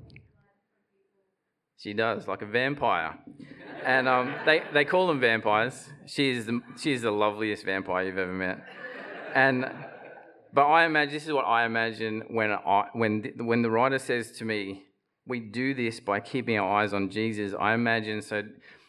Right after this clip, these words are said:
Ange has a lot of people come into the clinic who are really scared of needles.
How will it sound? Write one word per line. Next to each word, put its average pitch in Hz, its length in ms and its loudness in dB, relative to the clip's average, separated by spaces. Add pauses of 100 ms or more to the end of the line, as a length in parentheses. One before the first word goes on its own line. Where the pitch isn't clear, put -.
(400)
Ange 135 160 2
has 139 180 2
a 113 60 2
lot 123 340 2
of 127 80 -2
people 123 320 -4
come 110 240 -2
into 107 240 -4
the 104 80 -6
clinic 98 460 -4
who 101 500 -2
are 82 100 -6
really 101 420 -4
scared 90 280 -4
of 82 60 -4
needles. 80 340 -6